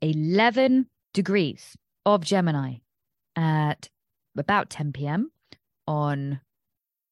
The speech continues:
Saturday. And Venus will also be at eleven degrees. They actually meet probably an hour before because Mercury's moving fast. Either way, Saturday evening, U K, we have Mercury, the communication planet,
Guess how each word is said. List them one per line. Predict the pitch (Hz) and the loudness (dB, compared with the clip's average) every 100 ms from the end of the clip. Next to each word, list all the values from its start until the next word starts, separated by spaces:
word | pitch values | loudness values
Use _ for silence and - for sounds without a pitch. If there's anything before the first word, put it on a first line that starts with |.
| _ - | _ -6
Saturday. | - - 151 156 247 - _ - - - | -6 -4 -2 0 -2 -4 _ -20 -12 -2
And | 185 | 0
Venus | 175 277 277 247 - | 2 2 2 0 -2
will | 208 | -4
also | 196 311 381 226 | -2 -2 0 -2
be | 165 147 - | -2 -6 -6
at | 147 - | -6 -4
eleven | 151 147 143 | -4 -6 -8
degrees. | - - - - - _ _ _ _ _ _ _ _ _ - | -14 -12 -14 -14 -20 _ _ _ _ _ _ _ _ _ -6
They | 170 | -2
actually | 185 - - 180 | 0 -2 -2 -2
meet | 190 175 - - | 0 0 -4 -10
probably | 170 156 160 156 | -8 -4 -2 0
an | 160 | 0
hour | 160 151 | -2 -2
before | 151 - 143 | -4 -8 -10
because | - 151 | -8 -8
Mercury's | 156 - 147 | -8 -10 -8
moving | 156 143 143 | -8 -8 -8
fast. | - 135 - | -10 -12 -6
Either | 302 | 0
way, | 247 | 0
Saturday | - 302 - 302 | 0 -2 -2 0
evening, | 196 180 185 190 | 0 0 0 2
U | 190 214 | 2 0
K, | - 151 160 175 - - - - | -4 -4 -4 -4 -10 -20 -18 -4
we | 196 | 0
have | 170 170 165 160 165 _ _ - | 0 2 2 0 -6 _ _ -6
Mercury, | 190 202 - 202 208 | 0 0 -2 -4 -2
the | 185 | -4
communication | 151 147 139 196 202 190 | -4 -6 -2 -2 0 -2
planet, | 196 190 180 | 0 0 0